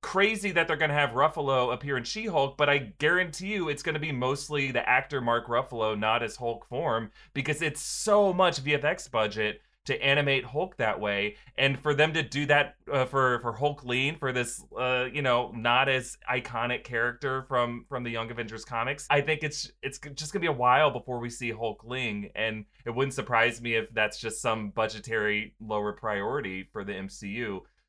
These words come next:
So it, all this is just a way of saying that, uh, the Midnight Suns that we see in the M C U is just gonna have the lineup of whoever the occult characters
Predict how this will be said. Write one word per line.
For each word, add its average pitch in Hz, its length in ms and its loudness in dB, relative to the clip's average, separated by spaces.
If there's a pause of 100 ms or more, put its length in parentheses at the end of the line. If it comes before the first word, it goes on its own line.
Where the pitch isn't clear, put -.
So 160 140 -2
it, 175 140 -2
all 190 200 8
this 196 200 2
is 147 80 -6
just 156 180 -2
a 156 40 -4
way 139 160 4
of 123 80 -2
saying 120 420 0
that, 110 280 4 (240)
uh, 131 160 8
the 123 100 0
Midnight 165 480 4
Suns 135 260 0
that 131 80 -4
we 123 80 -4
see 127 180 -4
in 120 80 -4
the 120 100 -2
M 113 100 -4
C 123 180 -10
U 117 320 -4
is 120 200 -4
just 160 200 0
gonna 151 140 2
have 139 160 2
the 127 80 -2
lineup 120 300 2
of 104 140 -2
whoever 143 320 0
the 127 240 -4
occult 123 380 -6
characters 110 600 -4